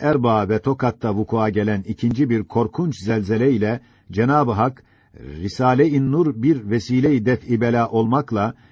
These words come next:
şakirtlerine yardım ederek, üstadlarının verdiği haberin sıhhatini tasdik etmek için, o kardeşimizi beraat ettirmiş ve alınan bütün Risale-i Nur eczalarını kendilerine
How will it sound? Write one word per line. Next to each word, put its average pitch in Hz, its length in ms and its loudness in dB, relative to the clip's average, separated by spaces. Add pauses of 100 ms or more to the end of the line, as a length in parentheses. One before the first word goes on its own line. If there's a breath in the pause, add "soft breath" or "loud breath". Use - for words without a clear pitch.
şakirtlerine 131 800 0
yardım 120 440 0
ederek, 113 440 -2 (280 soft breath)
üstadlarının 135 800 -2
verdiği 123 420 2
haberin 117 400 0
sıhhatini 110 600 -4
tasdik 131 440 -4
etmek 104 340 -4
için, 143 360 -2 (420 soft breath)
o 160 140 0
kardeşimizi 120 760 0
beraat 113 360 0
ettirmiş 139 600 -2 (280 soft breath)
ve 110 140 -4
alınan 127 500 0
bütün 156 280 -2
Risale-i 123 540 0
Nur 151 200 -2
eczalarını 113 680 -2
kendilerine 110 680 -2